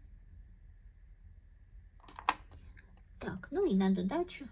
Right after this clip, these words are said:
звісно, Карл Гот в молоді годи,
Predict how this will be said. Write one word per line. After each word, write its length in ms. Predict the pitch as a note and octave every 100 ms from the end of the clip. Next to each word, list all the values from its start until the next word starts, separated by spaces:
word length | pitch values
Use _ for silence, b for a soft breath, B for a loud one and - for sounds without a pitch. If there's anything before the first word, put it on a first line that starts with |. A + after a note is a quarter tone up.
| - G3+
звісно, 580 | F#3 G3+ G3 - F#3 - -
Карл 440 | - F3 F3 D#3 F3+
Гот 420 | A3 E4 - - - - - -
в 180 | A3 A3+
молоді 480 | A3 G#3 G3 G3+ F3
годи, 460 | F#3 A3 C#4+ C4